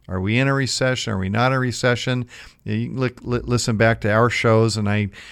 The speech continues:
you know, there's a, we, we were never officially in a recession, but it was sure kind of starting to look that way. And, um,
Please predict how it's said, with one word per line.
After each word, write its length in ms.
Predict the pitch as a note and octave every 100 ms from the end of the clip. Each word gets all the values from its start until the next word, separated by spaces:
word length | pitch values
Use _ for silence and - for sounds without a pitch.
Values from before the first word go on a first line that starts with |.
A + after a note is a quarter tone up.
| - _
you 100 | G#2+
know, 60 | G2+
there's 260 | G#2+ G2+
a, 260 | A2 F#2+ F2 - F#3+ G#3 D#2 -
we, 200 | - B2+
we 140 | C3 B2+
were 120 | C3+
never 260 | D#3+ D#3 A#2+
officially 680 | - - E3 - D#3+ E3
in 80 | E3
a 60 | D#3+
recession, 540 | D#3+ - D#3+ D3+ E3+
but 80 | C3+
it 40 | -
was 100 | A2
sure 200 | D3+ C3
kind 240 | - B2
of 100 | G2+ E2 _
starting 420 | - - C3+ B2+ A2
to 40 |
look 260 | G2+ A2 A2
that 240 | F#2+ D#2+ E2
way. 260 | D#2 B1+ - - - - - -
And, 440 | A#2+ A#2 A#2 G#2
um, 380 | A2+ G#2+ G#2 -